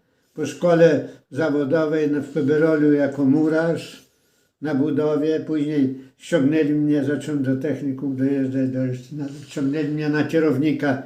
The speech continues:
y, transportu, bo, bo ten co, coś tam ukradł i go złapali. Z tego na przewodniczącego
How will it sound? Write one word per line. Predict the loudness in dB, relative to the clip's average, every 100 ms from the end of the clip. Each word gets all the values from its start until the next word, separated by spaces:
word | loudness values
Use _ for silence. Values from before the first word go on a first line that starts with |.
| -16 _ _ _ _
y, | 2 2 2 0
transportu, | -2 -2 -2 0 0 0 -2 -2
bo, | -2 -2 -6 -14 _ _ _ -8
bo | -6 -4
ten | -4 -4 -4
co, | -4 -4 -4 -6 -8 -16 _ -6
coś | -6 -4
tam | -2 -2 -2
ukradł | -2 -2 -2 -2 -2 -2
i | 0
go | 2
złapali. | 4 4 0 -2 0 0 0 -8 -10 -20 -20 -20 _ _ _ _ -4
Z | -4 -2 2
tego | 4 6 6 4 2 -6 -20 _ _
na | -8 -2 2 2 0 -4 -16 _ _ _ _ _ _
przewodniczącego | -4 0 4 4 2 0 0 0 -2 -2 0 0